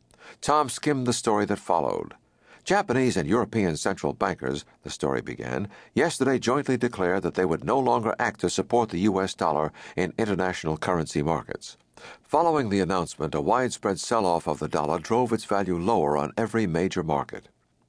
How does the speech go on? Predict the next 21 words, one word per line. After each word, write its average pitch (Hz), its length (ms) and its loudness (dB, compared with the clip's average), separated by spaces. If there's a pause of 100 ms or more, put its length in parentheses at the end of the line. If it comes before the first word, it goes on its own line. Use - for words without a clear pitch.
(380)
"If 101 140 0
the 92 80 2
U 165 180 4
S 156 140 0
government 117 400 0
can't 123 340 0
or 73 120 0
won't 101 240 2
act 110 200 -2
responsibly 101 680 -2
on 78 100 0
the 73 140 -4
issue 120 260 0
of 92 100 0
its 90 120 -2
pyramiding 101 560 0
debt," 90 260 -2 (240)
the 64 80 -12
joint 73 280 -2
communique 69 480 -2
read, 71 300 -2